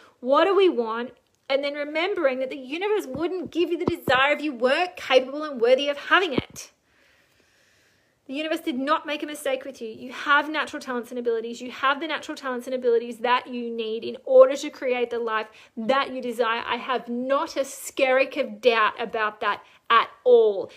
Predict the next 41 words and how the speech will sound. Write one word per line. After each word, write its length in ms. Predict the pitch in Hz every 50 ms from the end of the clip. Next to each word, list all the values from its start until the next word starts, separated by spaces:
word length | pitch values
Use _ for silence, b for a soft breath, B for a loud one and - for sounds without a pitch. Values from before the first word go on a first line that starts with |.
| B B
And 100 | B 247
it's 140 | 247 247 262
a 100 | 262 254
reason 540 | 233 233 294 302 302 320 320 339 330 294 247
why 220 | 262 262 254 247
I'm 100 | 254 240
a 60 | 226
world-class 720 | 220 214 233 226 220 226 226 - - 233 220 214 214 214 -
coach, 420 | - - 233 220 220 - - -
because 260 | 277 254 - 262 247
I 140 | 254 247 269
will 160 | 285 302 330
talk 380 | 330 - - - 269 - - -
to 120 | - 269
you 240 | 247 269 311 403 427 415 B B B B
and 140 | B 247 247
I 60 | 247
will 100 | 240 240
say, 220 | 240 - 254 240 -
"I 160 | 233 262 277
feel 320 | - - - 240 233 233 226
no 400 | 226 233 240 247 240 240 240 247
fear 320 | - - 262 240 233 233
for 140 | - - 240
you 180 | 220 214 208
at 60 | 214 220
all." 320 | 220 202 - - - - _ _ _ _ _ _ _ _ - - -
And 160 | 302 277 254
because 300 | 262 269 - - 320 320 -
I 100 | 392 403
feel 200 | 403 - 330 269
no 160 | 247 247 240
fear 240 | 233 240 - 233 240
for 120 | 240 - 240
you, 120 | 226 233
I 80 | 226 233
can 180 | - 247 240
see 500 | 240 - - - 262 262 269 269 285 269
things 460 | 269 - 233 214 214 214 220 214 -
for 120 | - - 226
you, 300 | 220 - - - -